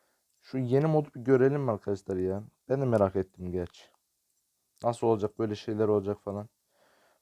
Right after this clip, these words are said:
Böyle tabii başka özellikler falan da var tabii. Battle Royale'de başka modlarda falan size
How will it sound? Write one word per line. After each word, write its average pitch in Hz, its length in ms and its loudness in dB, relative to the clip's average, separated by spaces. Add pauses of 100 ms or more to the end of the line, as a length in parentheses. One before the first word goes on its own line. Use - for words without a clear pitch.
Böyle 110 160 -2
tabii 131 360 -2
başka 120 480 2
özellikler 120 480 -2
falan 131 340 -4
da 123 100 0
var 107 160 2
tabii. 92 220 -6
Battle 113 280 -4
Royale'de 113 440 2
başka 107 440 0
modlarda 110 520 -4
falan 113 280 -4
size - 220 -10